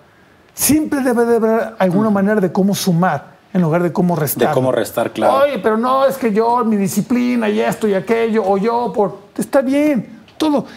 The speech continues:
Speaker 1: Pero el, el talento no se ve cuando tú eres tajante y cuando tú dices, "Hasta aquí, porque yo no,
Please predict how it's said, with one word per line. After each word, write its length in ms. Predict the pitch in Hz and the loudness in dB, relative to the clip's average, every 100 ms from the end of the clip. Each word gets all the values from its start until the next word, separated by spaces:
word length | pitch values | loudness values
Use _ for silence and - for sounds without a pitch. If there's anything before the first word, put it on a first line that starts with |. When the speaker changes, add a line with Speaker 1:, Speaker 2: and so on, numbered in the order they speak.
| - 440 | -8 -2
Speaker 1:
Pero 200 | 214 214 | 0 0
el, 160 | 220 220 | -2 -2
el 180 | 220 - | -4 0
talento 520 | 226 226 269 247 269 | 0 0 -2 0 0
no 160 | 240 254 | 0 0
se 200 | 262 226 | 0 0
ve 260 | 220 220 | 0 0
cuando 300 | 220 185 175 143 | -2 0 -2 0
tú 160 | 202 | 2
eres 200 | 202 202 | 2 -2
tajante 460 | 180 151 190 196 208 | -6 -2 0 0 -2
y 40 | |
cuando 300 | - 175 160 | -2 -2 -2
tú 160 | 151 190 | 0 0
dices, 460 | 185 175 208 - - - - - | 2 0 0 -2 -10 -20 -20 -2
"Hasta 280 | 175 - 165 | -2 0 0
aquí, 260 | - 220 | 2 2
porque 400 | 196 175 139 165 | 0 -2 0 0
yo 160 | 170 190 | 2 2
no, 320 | 190 180 | 2 2